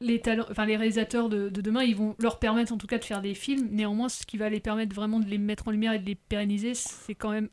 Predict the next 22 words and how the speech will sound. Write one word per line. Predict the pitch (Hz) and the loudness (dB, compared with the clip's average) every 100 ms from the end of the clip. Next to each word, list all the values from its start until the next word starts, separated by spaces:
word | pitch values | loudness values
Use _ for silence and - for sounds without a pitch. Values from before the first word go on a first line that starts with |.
| - | -6
et | 208 | -4
encore | 202 240 214 | -4 -6 -8
toujours, | - 208 226 247 - - | -8 -6 -6 -8 -14 -16
après | 185 214 | -10 -6
ça | 208 208 | -6 -6
peut | 190 | -6
changer | - 190 208 | -6 -2 -2
au | |
cours | 190 196 185 | -2 -6 -4
de | 185 | -4
la | 185 185 180 | -4 -6 -8
prochaine | - - 190 | -10 -6 -4
décennie, | 190 - 226 - - - _ _ | -6 -6 -8 -8 -18 -20 _ _
des | 196 208 | -2 0
distributeurs | 214 - 214 196 233 | -2 -2 -2 0 -2
qui | 233 196 | -4 -4
vont | 190 | 0
miser, | 196 185 214 214 | 0 0 0 -2
euh, | 185 | -4
quand | - 190 | -6 -4
même, | 208 220 | -2 -2
euh, | 185 185 | -2 -6